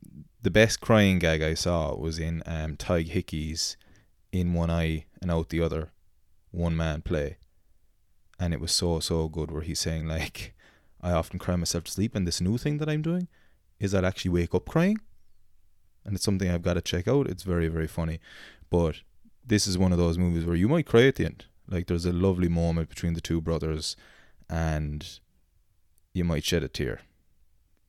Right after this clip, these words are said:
If you're a fan of emotional movies, check this one out as well. And it also ticks some new boxes of animated movies. So it has,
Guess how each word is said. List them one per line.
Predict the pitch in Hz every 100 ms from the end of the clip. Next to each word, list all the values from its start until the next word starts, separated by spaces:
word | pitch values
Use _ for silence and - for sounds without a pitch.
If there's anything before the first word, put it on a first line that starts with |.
| _ _ _ _ _ _ _ -
If | 95 92
you're | 95 90
a |
fan | 90 98
of | 98
emotional | 95 92 90 90
movies, | 82 82 78 - -
check | - - -
this | - -
one | -
out | 57 57
as | -
well. | - - - - - - -
And | 107
it |
also | 135 160 156 143
ticks | - 139 -
some | 117 110
new | 117 113
boxes | 98 - - 98 92
of | 90 90 - _
animated | - 90 87 85 80 82
movies. | 82 80 - -
So | - - 87
it | 87
has, | 87 82 82 87 -